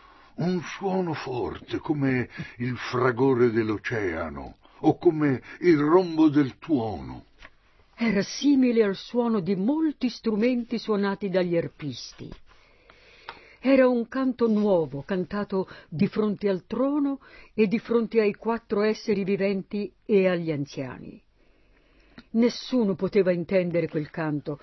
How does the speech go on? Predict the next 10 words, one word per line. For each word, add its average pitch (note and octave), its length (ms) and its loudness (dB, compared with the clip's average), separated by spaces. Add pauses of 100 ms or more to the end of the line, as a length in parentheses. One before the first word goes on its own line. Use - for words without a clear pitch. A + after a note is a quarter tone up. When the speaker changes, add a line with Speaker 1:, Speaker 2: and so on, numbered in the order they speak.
(240)
Speaker 2:
se - 240 0
non G#3+ 260 2
i G#3 100 -2
centoquarantaquattromila F#3 1600 -2
riscattati F3 760 -4
di D#3+ 80 -2
mezzo D#3+ 320 -2
agli E3 140 -2
uomini. D3 540 -4 (1300)
Questi G#3 600 0